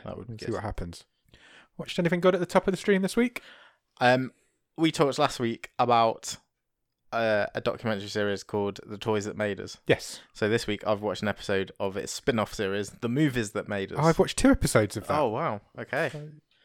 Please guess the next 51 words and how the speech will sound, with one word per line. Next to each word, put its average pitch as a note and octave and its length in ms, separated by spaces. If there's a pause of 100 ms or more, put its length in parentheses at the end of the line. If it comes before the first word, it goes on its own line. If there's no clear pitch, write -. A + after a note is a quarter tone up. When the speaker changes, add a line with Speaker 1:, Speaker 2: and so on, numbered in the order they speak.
(280)
Speaker 1:
I C3 120
watched B2 180
the A#2 60
Ghostbusters A2+ 540
one. F#2 180 (120)
Speaker 2:
I C#3 120
watched B2+ 160
the A#2 40
Ghostbusters A2+ 440
one, A2+ 140
and A2 80
I A2 40
also A2 220
watched G#2 140
the - 60
Home G#2+ 200
Alone G2 240
one. F2 140 (160)
Speaker 1:
Oh, A2+ 340 (100)
Speaker 2:
That G#2 160
was F#2+ 80
Speaker 1:
okay. G2 80
Speaker 2:
good. F#2+ 200 (200)
Yeah. - 160
So A#2+ 120
what A2+ 60
did A#2+ 80
you - 40
think A#2+ 160
of A#2+ 80
the C3 60
Ghostbusters - 380
one? F2 120 (340)
Speaker 1:
Really G#2+ 240
good. F#2+ 220 (280)
Speaker 2:
Yeah, C#3+ 140
it F#2 100
was, B2 180
it B2+ 100
was C3 180
good, F2+ 240
actually. F2+ 240
It F#2 60
was G2 120
really G2 180
interesting. F#2 440 (180)
Speaker 1:
Yeah. F#2+ 180 (280)
Speaker 2:
Stuff - 240
you G#2 60
don't F#2+ 180
really F#2 240